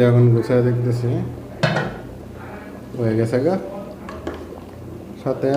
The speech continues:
আলু দিছি লাস্টে, কারণ কইতাছে আলু দিতাম, এই কারণে তিনটা আলু দিছি। এখন চুলা নিভাইয়া দেন।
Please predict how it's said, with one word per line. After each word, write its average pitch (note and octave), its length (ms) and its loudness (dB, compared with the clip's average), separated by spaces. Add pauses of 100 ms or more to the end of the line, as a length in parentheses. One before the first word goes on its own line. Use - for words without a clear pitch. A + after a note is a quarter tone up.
(200)
আলু D3+ 180 6 (160)
দিছি D#3+ 200 4 (120)
লাস্টে, B2+ 320 2 (1900)
কারণ A#2+ 260 2 (1000)
কইতাছে A#2+ 400 4
আলু A#2 200 6
দিতাম, C3 220 2 (160)
এই G#2+ 120 0
কারণে A2+ 240 2 (200)
তিনটা A2+ 300 2
আলু A2+ 180 4
দিছি। A#2+ 220 2 (4000)
এখন A2 240 0
চুলা A2 300 2
নিভাইয়া A2+ 320 4
দেন। B2+ 140 0